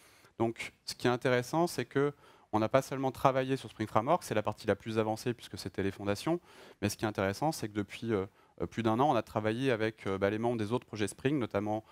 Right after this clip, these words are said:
euh, Spring Data pour la persistance sur la partie nosql, Spring Security pour pouvoir, euh, euh, justement changer le modèle basé sur des threads locales, euh, transformer ça en un modèle plus réactif, euh, Spring Boot pour pouvoir créer une application Spring Boot à partir de start point spring point I O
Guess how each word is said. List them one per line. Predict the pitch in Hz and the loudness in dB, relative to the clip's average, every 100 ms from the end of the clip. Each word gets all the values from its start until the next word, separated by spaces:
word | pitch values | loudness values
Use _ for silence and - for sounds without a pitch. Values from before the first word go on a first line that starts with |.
| - - | -20 -8
euh, | 87 | -8
Spring | - 110 | -4 -2
Data | 101 101 110 | 2 2 2
pour | 107 90 | 0 -4
la | |
persistance | 90 92 - 110 110 110 | -4 -6 -6 -6 -4 -4
sur | - | -2
la | 90 | -4
partie | 90 - 101 | -4 -8 -4
nosql, | 95 - - 113 110 117 - - | -4 -4 -2 0 0 -2 -16 -20
Spring | _ - 110 | _ -2 -2
Security | 113 - 110 107 127 | -4 -4 -2 -2 -2
pour | 123 95 | -4 -6
pouvoir, | - 101 104 | -2 2 2
euh, | 95 87 - _ - | 2 -2 -8 _ -2
euh, | 87 90 | 0 0
justement | 95 110 117 120 | -4 -2 2 2
changer | 110 - 120 123 131 | 0 -2 -2 0 0
le | 113 | 0
modèle | 107 113 | 2 2
basé | 107 107 | 2 -2
sur | 113 107 | -2 -2
des | |
threads | 104 117 110 | 0 0 0
locales, | 110 - 113 113 - - | 0 2 2 0 -6 -4
euh, | 90 87 | -2 -2
transformer | - 117 123 120 | -4 -4 -2 -2
ça | 113 123 | 0 -2
en | 110 | -2
un | 101 | -2
modèle | 98 104 | 0 0
plus | - 104 | 0 -4
réactif, | 104 - 156 165 - - - - - - | -4 -2 -4 -4 -8 -20 -20 -20 -18 -4
euh, | 95 | -2
Spring | - 131 120 | 0 -2 0
Boot | 131 139 | -2 -2
pour | 107 | -4
pouvoir | - 107 104 | -4 2 0
créer | - - 123 | 0 -2 0
une | 120 | 0
application | - - 110 - 113 | -4 -2 -2 0 -8
Spring | - 113 110 | -4 -4 -2
Boot | 123 | -2
à | 104 | -4
partir | 101 - | -4 -6
de | 101 | -6
start | 101 113 - | -2 -2 -2
point | 101 | -6
spring | - 107 | -10 -12
point | - 104 | -4 -2
I | 104 | 0
O | 113 | -2